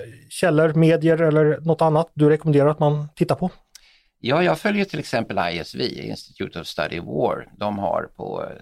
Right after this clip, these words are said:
Speaker 2: Twitter dagliga uppföljningar. Det är en av de mer trovärdiga öppna källorna.
Speaker 1: Mm. Någon annan?
Speaker 2: RUSI gör lite, ett annat organisation i England som gör lite mer djupgående analyser som också är väldigt värda att rekommendera.
Speaker 1: Mm. Nu ska man ju läsa Nils Bildt i Svenska Dagbladet också.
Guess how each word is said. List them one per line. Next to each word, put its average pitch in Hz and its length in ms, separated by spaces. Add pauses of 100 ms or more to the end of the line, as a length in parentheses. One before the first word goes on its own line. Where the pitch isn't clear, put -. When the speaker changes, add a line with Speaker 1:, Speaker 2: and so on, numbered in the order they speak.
(140)
Speaker 2:
Twitter 67 440
dagliga 69 460
uppföljningar. - 520
Det 107 160
är 95 40
en 71 100
av 71 80
de 76 80
mer 82 180
trovärdiga - 680
öppna - 240
källorna. - 440 (320)
Speaker 1:
Mm. 165 160 (360)
Någon 156 180
annan? 147 280 (720)
Speaker 2:
RUSI 131 440
gör 131 160
lite, 120 280
ett 107 180
annat 95 340
organisation 107 720
i - 20
England 87 360
som - 160
gör 87 80
lite 90 200
mer 85 200 (120)
djupgående 90 600
analyser 67 560
som 110 200
också - 220
är 87 40
väldigt 90 600
värda 52 320
att - 180
rekommendera. - 560 (140)
Speaker 1:
Mm. 139 160 (240)
Nu 131 60
ska 147 140
man 147 100
ju - 20
läsa 131 180
Nils 120 240
Bildt 147 220
i 117 40
Svenska 113 240
Dagbladet 117 360
också. 101 240